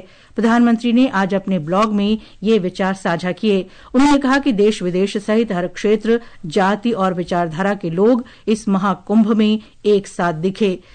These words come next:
प्रधानमंत्री ने कहा कि मैं ये कामना करता हूं कि हम अपने पूर्वजों और संतों की यादों से नई प्रेरणा लें। उन्होंने लोगों से एकता को अपना मार्गदर्शक सिद्धांत बनाने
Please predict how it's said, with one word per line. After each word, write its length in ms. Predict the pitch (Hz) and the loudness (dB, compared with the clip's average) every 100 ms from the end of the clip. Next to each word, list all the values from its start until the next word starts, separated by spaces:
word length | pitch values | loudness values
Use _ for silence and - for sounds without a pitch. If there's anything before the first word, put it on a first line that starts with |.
| - | -8
प्रधानमंत्री 500 | 214 262 269 269 269 | 0 4 4 4 2
ने 100 | 262 | 0
कहा 240 | 247 196 220 | 0 -2 -2
कि 160 | 214 214 | 0 0
मैं 160 | 196 | 0
ये 180 | 185 185 | 0 -2
कामना 420 | 185 175 185 202 214 | -2 -2 0 -2 -2
करता 320 | 208 202 226 | -4 0 0
हूं 220 | 220 254 254 - - | 4 2 0 -10 -2
कि 80 | 220 | 0
हम 140 | 214 | 2
अपने 240 | 202 208 202 | 0 -4 -4
पूर्वजों 600 | - 180 208 202 220 240 - - | -2 0 0 2 2 0 -4 -6
और 140 | 190 185 | -4 -4
संतों 500 | - 196 208 220 226 | -4 -2 -2 -2 -2
की 160 | 185 | -2
यादों 340 | 175 165 185 254 | -2 0 2 2
से 280 | 233 202 226 - - | 2 0 0 -6 -2
नई 280 | 190 202 196 | 0 0 -2
प्रेरणा 420 | 190 190 190 185 | -2 0 0 0
लें। 320 | 180 196 190 - _ _ - | 0 0 -2 -6 _ _ -2
उन्होंने 280 | 214 202 | 0 0
लोगों 300 | 185 180 190 220 | 0 -2 0 0
से 160 | 226 214 | 0 -2
एकता 360 | 185 185 - 190 | -2 -4 -2 -4
को 140 | 190 | -2
अपना 300 | 185 170 190 180 | -4 -2 -4 -2
मार्गदर्शक 680 | 170 185 180 170 180 190 | -2 -2 -2 -4 -4 -6
सिद्धांत 420 | - 160 165 175 156 | -6 -8 -6 -6 -4
बनाने 440 | 170 175 208 262 | -4 -2 2 2